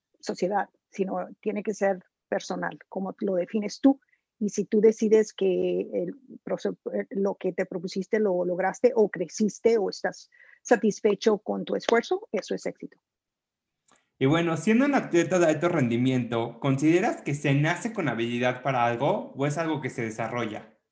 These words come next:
Speaker 1: Se desarrolla. Lo que se, tal vez,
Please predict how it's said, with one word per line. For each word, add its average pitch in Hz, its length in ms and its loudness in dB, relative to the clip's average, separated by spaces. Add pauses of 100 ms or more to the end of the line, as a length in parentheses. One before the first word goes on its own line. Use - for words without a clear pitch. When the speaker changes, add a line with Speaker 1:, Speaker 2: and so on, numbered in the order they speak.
(360)
Speaker 1:
Se - 120 -8
desarrolla. 208 560 -2 (280)
Lo 277 80 4
que 311 120 8
se, 302 220 6 (340)
tal 339 220 8
vez, 294 500 4